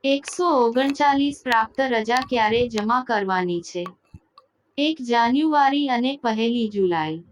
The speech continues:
ખાતાકીય પરીક્ષાના સંપૂર્ણ અભ્યાસક્રમ માટે ચેનલને લાઈક કરો, શેર કરો અને સબસ્ક્રાઇબ કરો.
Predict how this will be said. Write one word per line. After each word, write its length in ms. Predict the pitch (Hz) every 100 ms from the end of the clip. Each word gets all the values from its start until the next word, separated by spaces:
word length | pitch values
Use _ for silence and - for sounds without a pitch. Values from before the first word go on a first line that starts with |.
| _ _ _ _ _ - - _
ખાતાકીય 720 | 254 254 254 320 349 359 359
પરીક્ષાના 760 | 294 254 254 - 277 277 254 277
સંપૂર્ણ 600 | 277 247 233 240 311 302
અભ્યાસક્રમ 880 | 247 220 226 247 247 240 262 262 226
માટે 400 | 196 196 254 269
ચેનલને 560 | - 226 220 220 254
લાઈક 360 | 254 208 220 240
કરો, 280 | 226 208 240
શેર 320 | 254 254 254
કરો 300 | 254 220 233
અને 280 | 240 220 233
સબસ્ક્રાઇબ 680 | 254 226 214 - 208 196 196
કરો. 260 | 196 175